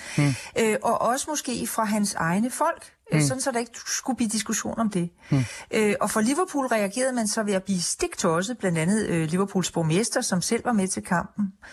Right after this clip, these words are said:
Speaker 2: øh, som så på deres side nu er ved at indsamle vidneudsagn for at modbevise. Øh, og det endte selvfølgelig med, at, øh, at indrigsministeren måtte faktisk undskylde nogle dage efter for den der dårlige amatøragtige, øh, øh, organisering, men han har ikke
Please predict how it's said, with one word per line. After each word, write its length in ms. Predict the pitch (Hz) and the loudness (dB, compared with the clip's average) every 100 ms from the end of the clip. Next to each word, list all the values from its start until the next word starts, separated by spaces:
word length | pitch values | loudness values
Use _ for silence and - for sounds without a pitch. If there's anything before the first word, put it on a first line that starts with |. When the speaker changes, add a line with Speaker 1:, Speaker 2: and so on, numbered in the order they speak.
| - - - | -20 -8 0
Speaker 2:
øh, 360 | 185 175 165 | 2 4 2
som 260 | - 202 180 | 0 0 2
så 260 | 226 247 - - | 2 0 -2 -8
på 100 | - | -4
deres 280 | 196 202 330 | 0 2 0
side 280 | - 233 226 | -2 0 2
nu 140 | 208 | 2
er 80 | 220 | 2
ved 100 | 196 | 2
at 100 | 190 - | 0 2
indsamle 540 | 208 220 226 180 185 | 0 2 0 -2 0
vidneudsagn 640 | 196 233 247 202 202 175 | 2 2 2 0 0 -2
for 200 | 185 180 | -2 0
at 60 | 175 | 2
modbevise. 880 | 185 262 302 330 220 196 - - 175 - - - - - | 4 2 2 0 -2 -2 -2 -4 -6 -10 -18 -18 -16 -2
Øh, 100 | 190 - | 0 2
og 100 | 190 | 0
det 180 | 147 208 | 2 2
endte 140 | 285 | 2
selvfølgelig 400 | 202 - 175 170 | 0 0 0 2
med, 180 | 156 196 | 2 2
at, 180 | 180 - | 0 -2
øh, 220 | 160 139 - - | -4 -2 -6 -6
at 160 | - 143 - _ - - - | -4 -4 -6 _ -20 -10 0
indrigsministeren 580 | 208 269 - 180 175 156 | 2 2 0 -2 0 0
måtte 180 | 156 | 0
faktisk 340 | 143 - 220 - - | 0 -2 -2 -4 0
undskylde 560 | 190 233 - 220 175 | 2 2 0 -2 0
nogle 180 | 175 156 | 0 0
dage 280 | 170 170 151 | 2 2 0
efter 220 | 156 185 | 0 -2
for 120 | 170 | -2
den 160 | 165 - | -2 -2
der 80 | 151 | 0
dårlige 440 | 151 147 202 190 | 0 2 2 2
amatøragtige, 1000 | 147 160 - 220 - 143 147 - 165 156 | 0 -2 0 0 2 0 -2 -4 -2 0
øh, 140 | 147 147 - - - - 175 160 151 | 0 -2 -8 -16 -14 -2 0 2 2
øh, 60 | |
organisering, 640 | 156 175 165 - 226 262 247 | 0 2 2 2 0 2 2
men 100 | 185 | 2
han 180 | 175 170 | 2 2
har 140 | - | 0
ikke 200 | 254 | 0